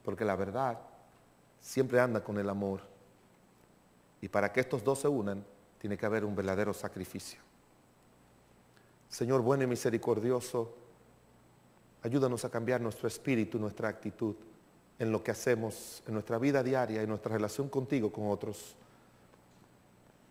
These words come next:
Sé con cada hermano o hermana a quien tú le has ministrado de una manera personal. ¿Cuántas y cuántas y cuántas veces, Señor, tú me has ayudado a cambiar mi actitud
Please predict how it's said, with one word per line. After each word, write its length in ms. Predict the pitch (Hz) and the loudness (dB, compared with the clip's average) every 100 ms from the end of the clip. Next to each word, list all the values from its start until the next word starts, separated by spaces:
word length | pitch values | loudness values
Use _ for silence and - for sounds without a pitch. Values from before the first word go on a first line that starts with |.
| - - - - - | -20 -20 -20 -20 -4
Sé 160 | - | -2
con 160 | - 127 | 0 2
cada 200 | 147 143 | 6 6
hermano 340 | 135 147 127 | 6 2 4
o 60 | 120 | 4
hermana 340 | 127 135 120 | 4 2 0
a 60 | 117 | -2
quien 280 | - 117 107 | -4 -4 -2
tú 140 | 151 | 0
le 80 | 147 | 0
has 80 | 147 | 2
ministrado 540 | 147 135 - 143 113 | 0 -2 0 2 2
de 60 | 123 | 2
una 100 | 117 | 0
manera 280 | 117 113 | 0 0
personal. 560 | 110 117 - 113 110 110 - - - - - - - | 0 -6 -8 -6 -6 -10 -16 -20 -20 -20 -20 -20 -14
¿Cuántas 680 | - 175 190 180 190 175 - | 4 6 6 2 0 0 -2
y 40 | |
cuántas 640 | 127 - 175 175 170 165 - | -8 4 6 6 4 -2 -2
y 40 | |
cuántas 500 | - 175 170 160 123 | -2 0 2 0 2
veces, 320 | 143 143 - | 2 2 0
Señor, 420 | 107 117 113 113 107 - - - - - - - - - | -6 -4 0 0 -2 -10 -20 -20 -20 -20 -20 -20 -20 -6
tú 100 | - | 0
me 100 | 139 | 4
has 80 | 139 | 4
ayudado 480 | 120 120 151 160 135 | 4 6 8 10 8
a 40 | |
cambiar 360 | - 117 131 131 | 4 4 4 6
mi 100 | 127 | 4
actitud 540 | 110 110 - 139 123 | 2 -2 -2 2 2